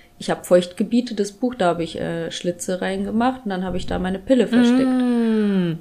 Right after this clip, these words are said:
Speaker 2: krass!
Speaker 1: Ja, weil das musste man ja auch irgendwie bewerkstelligen zu Hause.
Speaker 2: Das ist halt auch so ein krasses Thema, ähm, muss ich halt echt sagen, dass unsere Eltern da so unterschiedlich sind, beziehungsweise dass wir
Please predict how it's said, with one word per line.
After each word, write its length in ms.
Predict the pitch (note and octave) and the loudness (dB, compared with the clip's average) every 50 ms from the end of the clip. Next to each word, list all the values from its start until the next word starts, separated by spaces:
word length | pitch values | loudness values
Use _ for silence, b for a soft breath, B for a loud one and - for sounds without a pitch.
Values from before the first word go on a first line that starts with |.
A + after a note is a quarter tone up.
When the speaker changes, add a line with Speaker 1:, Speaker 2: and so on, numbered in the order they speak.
| - - - | -10 -14 -12
Speaker 2:
krass! 840 | - - A3 A#3 B3+ D4+ E4+ F4+ F#4+ F#4 D#4 - - - - - _ _ _ _ _ _ _ - | -4 0 4 6 6 6 6 6 4 4 2 0 -2 -8 -18 -20 _ _ _ _ _ _ _ 2
Speaker 1:
Ja, 340 | G#3 F#3+ F#3 F3+ F3+ F3+ E3+ | 4 6 6 6 6 6 4
weil 160 | F3+ F#3 F#3 | 4 2 2
das 140 | F#3 F#3 - | 0 0 0
musste 220 | G#3+ G#3 G#3 - G#3 | -2 -2 -2 -2 -4
man 140 | G3+ G3 G3 | -2 -2 -2
ja 160 | G3 F#3+ - | 0 0 0
auch 120 | F#3 F#3 | 0 0
irgendwie 320 | G3+ G3+ G3 G3+ G3+ G3 F#3+ | 0 -2 -2 0 0 -2 -4
bewerkstelligen 840 | F#3+ F#3 F3+ A#3 A#3 A#3+ A#3+ - - - F3 F3 F3+ F3 - F3 F3 | -4 -4 0 2 2 2 2 0 -2 -4 -4 -2 -4 -6 -6 -8 -10
zu 160 | - - F3+ | -8 -8 -8
Hause. 360 | F3+ F3 E3 E3+ E3+ - - | -8 -6 -6 -6 -8 -6 -4
Speaker 2:
Das 140 | F#3+ B3 C#4 | -2 -2 -2
ist 60 | - D4+ D4 | 0 0 0
halt 140 | C4 A#3 | 0 2
auch 180 | - - - D4 | 2 2 2 2
so 140 | - - A#3 | 0 -2 -4
ein 100 | G#3+ G#3 | -4 -4
krasses 460 | - - A3+ A#3+ B3 - B3 A#3 - | -4 -4 -4 -4 -4 -4 -10 -12 -10
Thema, 600 | - - A#3+ A#3+ A#3+ A3+ G#3 G3+ G#3+ A3 A#3 A#3+ B B B B B B B B - | -8 -4 -4 -4 -2 -2 -4 -2 -2 -4 -4 -6 B B B B B B B B 0
ähm, 580 | - G3+ G3+ G3+ G3+ G3+ G3 G3+ G3+ G3+ - - - | 2 4 4 4 4 2 0 -4 -6 -8 -10 -10 -6
muss 240 | G3+ G3+ A3 A3 - | -4 -4 -4 -4 -6
ich 140 | A3+ G#3 A3+ | -6 -6 -4
halt 160 | G#3 G3+ G3 | -4 -4 -2
echt 240 | - - G3+ - - | -4 -6 -6 -6 -4
sagen, 560 | G#3+ G#3 G3+ G#3 G#3 G#3 G3+ G3 - - F#3 - | -2 -2 0 0 -2 -4 -6 -12 -14 -16 -8 -4
dass 460 | F#3 F#3 F#3+ F#3 - - - - - _ - | -2 -2 -2 -2 -6 -12 -14 -14 -16 _ -4
unsere 340 | - G#3+ A3+ A3 - G3+ - | -2 -2 -2 -2 -4 -2 0
Eltern 400 | - F#3 A3 A3 A#3+ G#3 F#3+ F#3 | 2 2 2 2 0 -2 0 0
da 160 | F#3 F3+ F#3 | 0 -2 -2
so 420 | F3 E3+ E3 E3+ G3 A3+ C4 C4 A3+ | -4 -6 -6 -4 -4 -2 -2 -2 -2
unterschiedlich 840 | - - A#3+ C4+ B3+ A3+ F#3+ F#3 - - F3+ E3+ F#3 F#3 F3+ - | -2 -2 -2 -2 0 0 -2 -2 -4 -8 -12 -10 -10 -10 -10 -8
sind, 220 | - G3 F#3+ G3+ F#3+ | -4 -4 -4 -4 -4
beziehungsweise 600 | G3 F#3+ - G#3 G3 F#3+ F#3+ - F3+ F3+ F3 F3+ | -6 -8 -6 -8 -8 -6 -4 -2 -2 -2 -2 -4
dass 260 | F3 F3+ F#3 F3+ - F3 | -6 -6 -6 -8 -10 -12
wir 400 | F3 F#3+ G3+ G3+ G3 F#3+ F#3 | -8 -4 -2 0 0 0 0